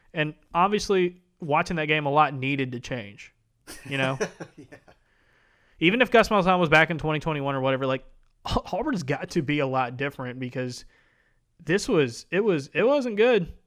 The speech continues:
Speaker 1: It wasn't good. And yes, there were multiple really key players that were not out there, and that made a difference. And yes, Northwestern had more preparation, and they were playing for more, and they had a lot more riding on this.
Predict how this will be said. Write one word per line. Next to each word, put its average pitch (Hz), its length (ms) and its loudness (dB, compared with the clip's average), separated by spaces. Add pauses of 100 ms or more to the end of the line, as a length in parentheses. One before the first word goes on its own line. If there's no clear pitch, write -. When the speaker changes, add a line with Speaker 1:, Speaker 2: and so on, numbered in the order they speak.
(160)
Speaker 1:
It 175 80 -4
wasn't 196 320 0
good. 170 260 2
And 143 220 -2
yes, 175 280 2
there 170 260 0
were 151 240 0
multiple 156 840 -2
really 170 260 2
key 190 180 -4
players 170 400 -2
that 147 100 -4
were 131 80 -6
not 139 240 0
out 135 240 0
there, 117 260 -8 (380)
and 127 140 -4
that 151 160 2
made 143 180 2
a 127 40 -4
difference. 127 540 -8 (460)
And 143 180 -6
yes, 170 240 0
Northwestern 165 560 -2
had 151 200 -4
more 160 340 0 (360)
preparation, 160 720 -2
and 139 120 -6
they 135 120 -2
were 143 160 -2
playing 147 380 -2
for 147 160 -6
more, 143 400 0
and 131 300 -8
they 139 160 -2
had 143 180 0
a 135 40 2
lot 139 280 2
more 139 160 0
riding 131 300 0
on 131 120 -2
this. 123 160 -8